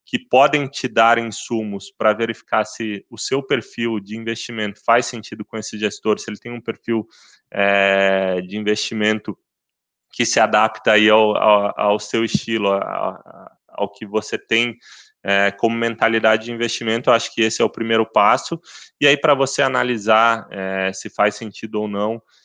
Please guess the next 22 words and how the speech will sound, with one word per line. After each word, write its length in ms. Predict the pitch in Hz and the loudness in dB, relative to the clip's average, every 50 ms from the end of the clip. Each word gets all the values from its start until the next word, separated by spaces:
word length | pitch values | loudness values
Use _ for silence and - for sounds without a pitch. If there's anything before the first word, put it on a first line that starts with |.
| _ _ _ - | _ _ _ 0
eu 60 | 104 | 2
acho 200 | 104 104 - - | 2 2 0 -2
que 80 | - 117 | 0 0
a 60 | 110 | 0
métrica 560 | 107 107 107 104 107 - - - - 113 107 | 2 2 2 2 0 0 -4 -2 2 2 2
bastante 560 | 101 92 - - - - - 110 107 - - | 2 2 2 0 2 0 -2 -4 -4 -6 -10
importante 680 | 117 110 - 107 101 - - 104 104 107 101 - - 104 | -8 -4 -4 -4 -2 -2 -4 -4 -4 -4 -8 -6 -2 2
é 480 | 101 104 107 113 117 110 101 95 101 - - | 4 4 6 6 6 4 2 0 -2 -8 -12
o, 760 | - 101 95 95 95 95 95 92 92 92 95 92 92 98 98 | -8 -4 -4 -4 -2 -2 -4 -4 -4 -6 -8 -10 -12 -12 -4
o 40 | 95 | 0
valor 280 | 101 101 104 101 104 | 0 2 2 2 0
patrimonial, 800 | - 107 101 - - 104 101 101 98 98 95 92 92 98 110 117 | 0 -2 -2 -2 -4 -6 -4 -4 -2 -2 0 2 2 4 4 2
né, 160 | 110 101 98 | 0 -2 -4
que 120 | 95 _ - | -6 _ -4
é 60 | 95 | -4
o 40 | 92 | -2
valor 260 | 95 98 98 98 98 | 0 0 0 0 0
patrimonial 640 | - 101 101 - - 104 101 98 98 101 95 98 98 | 0 -2 -2 -2 -6 -8 -6 -4 -2 0 0 0 -2
que 120 | - - 101 | -2 -6 -8
você 260 | 98 104 - - 104 | -8 -8 -4 -2 0
olha 180 | 98 98 104 | 0 2 0
sempre 480 | 104 - - 107 110 113 - - 107 101 | -2 -4 -4 -4 -4 -4 -6 -8 -10 -10